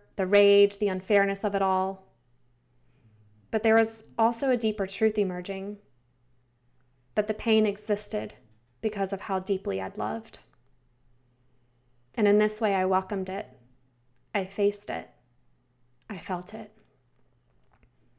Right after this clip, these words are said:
And I realized that that's what facing fear is. It's a willingness to feel it and trust ourselves here. That it won't overwhelm us.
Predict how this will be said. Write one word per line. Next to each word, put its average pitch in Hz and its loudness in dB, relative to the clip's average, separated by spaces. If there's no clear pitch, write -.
And 240 6
I 240 6
realized 262 2
that 226 0
that's 226 -4
what 233 2
facing 214 0
fear 196 -2
is. 196 -6
It's 226 -6
a 208 4
willingness 214 2
to 202 -6
feel 202 0
it 190 -6
and 175 -12
trust - -8
ourselves 190 -10
here. 202 -8
That 214 0
it 220 4
won't 214 2
overwhelm 202 2
us. - -6